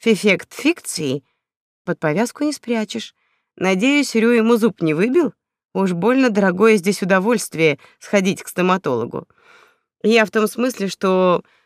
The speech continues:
могут же и счет выставить моему серому волку. Не то чтобы он обеднел, но обидно. «Приемлемо», коротко буркнул Вейшинг, глотнул кофе и поморщился. «Да перестань ты мучиться».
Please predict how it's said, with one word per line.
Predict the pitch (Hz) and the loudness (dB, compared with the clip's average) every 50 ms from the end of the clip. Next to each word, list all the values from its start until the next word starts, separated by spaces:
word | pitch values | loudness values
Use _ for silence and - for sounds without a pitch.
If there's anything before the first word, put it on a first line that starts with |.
| _ _ _ _ - | _ _ _ _ -2
могут | 180 185 190 196 196 190 196 180 | 0 2 2 2 2 0 0 0
же | 156 175 185 180 | -2 -2 0 0
и | 185 180 | 0 0
счет | - - - 262 294 - | -2 -2 -2 -2 -2 0
выставить | 302 311 285 - - 220 165 151 147 - - - | -2 -4 -4 -2 -2 0 0 0 -2 -4 -8 -8
моему | - 165 180 180 170 165 160 | -2 0 0 2 2 0 -2
серому | 151 - - 185 170 165 175 185 202 | -2 -2 -2 -2 0 0 0 0 0
волку. | 196 180 143 - - _ - - - _ _ _ _ _ _ _ _ _ | 0 -2 -2 -4 -6 _ -16 -16 -16 _ _ _ _ _ _ _ _ _
Не | - 202 208 | -2 -2 0
то | 190 214 196 | 0 -2 -6
чтобы | - - 208 180 185 196 | -4 -4 -4 -2 0 0
он | 196 202 | 2 2
обеднел, | 190 180 185 202 175 190 240 294 302 254 | 0 0 0 -2 0 0 2 2 2 4
но | 226 208 196 196 | 4 4 2 2
обидно. | 185 160 139 120 - 82 78 156 - _ _ _ _ _ _ _ _ _ _ _ _ _ _ _ | 0 -2 -4 -4 -4 -6 -8 -10 -12 _ _ _ _ _ _ _ _ _ _ _ _ _ _ _
«Приемлемо», | _ 185 190 185 180 175 139 131 135 123 127 139 135 - _ _ _ _ _ _ _ | _ 0 2 4 4 4 2 2 0 -2 -4 -6 -8 -10 _ _ _ _ _ _ _
коротко | - 175 165 156 160 - - - 165 | -2 -2 0 0 0 -2 -4 -6 -4
буркнул | 160 170 185 180 - - 160 156 151 | -2 -2 -2 -2 -2 -2 -2 -2 0
Вейшинг, | 143 151 160 185 202 - - 254 247 - - - _ _ _ _ _ _ _ | 0 0 0 0 0 -2 -4 -6 -6 -8 -10 -20 _ _ _ _ _ _ _
глотнул | 160 165 170 - - 170 165 156 | 0 0 0 0 0 -2 -2 -2
кофе | - 240 247 220 - 196 | -2 -2 -2 -2 -2 -6
и | |
поморщился. | 175 - 160 143 135 147 - - - - - - - _ _ _ _ _ _ _ _ _ _ _ _ _ | -4 -2 -4 -4 -4 -6 -8 -12 -16 -18 -18 -20 -20 _ _ _ _ _ _ _ _ _ _ _ _ _
«Да | 226 226 226 | -4 -2 -2
перестань | 208 - 220 208 180 - - 185 175 | -2 0 0 -2 0 -2 -2 -4 -4
ты | - - 175 | -2 -2 -2
мучиться». | 175 151 139 - - - - - - | -2 -4 -4 -8 -14 -16 -16 -20 -20